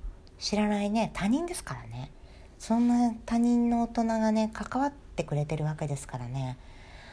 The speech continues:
それやっぱり印象に残りますよね。私本当に女のね、大人の人に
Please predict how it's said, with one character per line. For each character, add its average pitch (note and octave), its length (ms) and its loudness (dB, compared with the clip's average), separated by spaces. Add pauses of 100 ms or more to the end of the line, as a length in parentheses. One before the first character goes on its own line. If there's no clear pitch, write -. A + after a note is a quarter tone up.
(360)
そ - 160 -8
れ B3+ 80 2
や C4+ 60 2
っ - 20 -12
ぱ C#4 120 0
り A3+ 280 2
印 G#3+ 180 4
象 A#3 340 2
に A3+ 140 2
残 A3 240 4
り B3+ 100 4
ま B3+ 140 2
す - 160 -6
よ D3 100 -2
ね。 C#3+ 420 -2
私 G3+ 220 -6
本 C4+ 280 0
当 C4+ 120 -2
に C4 320 2 (460)
女 D#4+ 400 0
の F#4 200 2
ね、 E4+ 200 2
大 C#4+ 100 0
人 C#4+ 140 0 (140)
の C#4 140 2
人 B3 720 0
に F#3+ 320 0